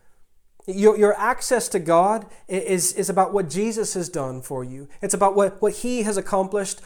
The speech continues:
on your behalf on his death on the cross. Your access to God has nothing to do with your pious life. It has nothing to do with, with these holy habits that you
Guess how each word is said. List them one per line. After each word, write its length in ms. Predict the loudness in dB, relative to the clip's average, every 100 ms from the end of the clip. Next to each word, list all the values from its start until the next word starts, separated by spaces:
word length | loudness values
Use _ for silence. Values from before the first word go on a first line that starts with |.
| -8
on 140 | -4 -2
your 180 | 0 -2
behalf 580 | -2 0 0 -2 -6 -16 -20 -20 _ -8
on 100 | -6
his 100 | -4
death 280 | -2 -2 -4
on 40 |
the 60 | -8
cross. 720 | -6 -6 -6 -8 -8 -8 -12 -20 -20 -20 -20 -20 _ _ -4
Your 260 | 0 2
access 540 | 2 0 0 -4 -2 -2
to 100 | -4
God 480 | 0 2 2 -2 -8 -6
has 180 | -4
nothing 480 | -2 0 -2 -2 -6
to 80 | -4
do 240 | -2 -2
with 180 | -2 -4
your 240 | -4 -2 -4
pious 480 | -6 -8 -6 -8
life. 400 | -10 -14 -16 -20 -20 -20 -20 -20 -20 _
It 120 | -4
has 180 | -2 -2
nothing 420 | 2 4 4 2 0
to 60 |
do 200 | 2 2
with, 340 | 2 -2 -8 -6
with 140 | -4 -2
these 200 | -2 -4
holy 400 | 2 4 4 4
habits 500 | 2 0 0 -2 -4
that 120 | -8
you 380 | -4 -2 -2